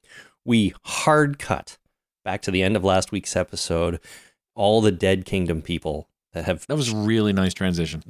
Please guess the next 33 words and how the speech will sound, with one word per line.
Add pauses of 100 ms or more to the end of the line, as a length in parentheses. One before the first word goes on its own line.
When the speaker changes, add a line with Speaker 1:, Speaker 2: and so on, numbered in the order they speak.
Speaker 1:
just
Speaker 2:
I
Speaker 1:
been
Speaker 2:
really
enjoyed
that.
Speaker 1:
cut
down. (240)
You
know
what
it
reminded
me
of? (920)
And
I
don't
have
a
specific
example
of
this,
but
I
know
I've
seen
it
done
in
movies,